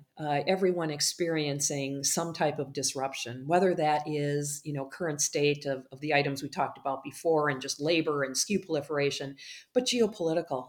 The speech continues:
and transportation and energy. And no matter what topic I could bring up, cybersecurity, it's affecting the supply, the supply chain is, there's a role. And there's a role to play,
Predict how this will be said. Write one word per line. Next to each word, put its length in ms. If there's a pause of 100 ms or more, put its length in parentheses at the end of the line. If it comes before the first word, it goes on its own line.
(160)
and 400
transportation 840
and 160
energy. 540 (500)
And 240
no 80
matter 320
what 240
topic 400
I 80
could 220
bring 240
up, 180
cybersecurity, 1080 (540)
it's 200
affecting 480
the 80
supply, 380
the 80
supply 360
chain 480
is, 200
there's 240
a 40
role. 420 (760)
And 140
there's 160
a 40
role 300
to 100
play, 640